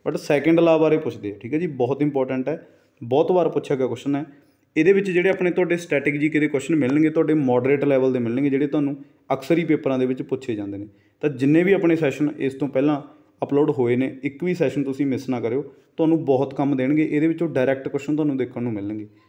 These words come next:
ਠੀਕ ਹੈ ਜੀ। ਤਾਂ ਭਾਰਤ ਦਾ ਜਿਹੜਾ ਦੂਸਰਾ ਵੱਡਾ ਕਾਨੂੰਨ ਮੰਤਰੀ ਹੁੰਦਾ ਹੈ, ਉਹ ਹੁੰਦਾ ਆਪਣਾ Solicitor General of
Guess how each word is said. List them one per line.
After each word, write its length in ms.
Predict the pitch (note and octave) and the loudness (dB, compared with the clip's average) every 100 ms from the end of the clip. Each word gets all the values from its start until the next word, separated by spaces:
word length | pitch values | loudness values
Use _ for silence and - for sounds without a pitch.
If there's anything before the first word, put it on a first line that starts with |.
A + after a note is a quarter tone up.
| _ | _
ਠੀਕ 160 | C#3 D3 | -4 -2
ਹੈ 40 | |
ਜੀ। 120 | F3 F#3 - _ | -2 -4 -10 _
ਤਾਂ 80 | D#3 | -8
ਭਾਰਤ 420 | D3+ F#3 F3 E3+ | 2 4 6 4
ਦਾ 100 | D#3 | 2
ਜਿਹੜਾ 180 | E3+ F#3 | 2 2
ਦੂਸਰਾ 460 | E3 D#3 D#3 E3 E3+ | 0 -2 0 2 4
ਵੱਡਾ 520 | D#3 D3+ D3+ D#3 - - - | 2 2 2 0 -8 -18 -2
ਕਾਨੂੰਨ 260 | D#3+ D#3+ | 2 4
ਮੰਤਰੀ 380 | D#3 C#3+ C3 C#3+ | 4 2 0 -2
ਹੁੰਦਾ 220 | C#3 B2 | 0 0
ਹੈ, 260 | C#3 C#3 - _ | 0 -2 -14 _
ਉਹ 120 | D#3+ F3 | 2 4
ਹੁੰਦਾ 160 | D#3 | 4
ਆਪਣਾ 220 | C#3+ D3 | 2 2
Solicitor 540 | E3 - C#3 C#3 - D#3+ | 0 2 2 0 0 0
General 340 | C#3 C3 B2+ | 2 0 0
of 200 | B2+ B2 | 0 -2